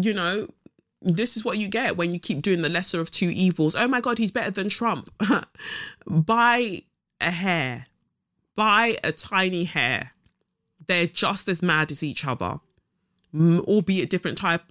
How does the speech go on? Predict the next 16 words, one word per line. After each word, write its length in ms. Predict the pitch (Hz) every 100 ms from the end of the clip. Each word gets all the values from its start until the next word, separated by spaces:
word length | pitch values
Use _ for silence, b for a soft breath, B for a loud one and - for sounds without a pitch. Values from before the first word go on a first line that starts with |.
| -
titles. 360 | 208 170 160
"Oh, 100 | 185
he's 200 | 175 202
a 60 | 196
Republican. 500 | 175 214 202 220 156
Oh, 60 | 160
he's 240 | 180 190
a 40 |
Democrat." 480 | 160 175 175 - -
You're 120 | 135
all 220 | - 220 214
mad 440 | 165 185 165 131
together. 580 | - - 151 151 - 117
You're 140 | 143
all 140 | 165 165
stupid 880 | - - - 185 196 - - -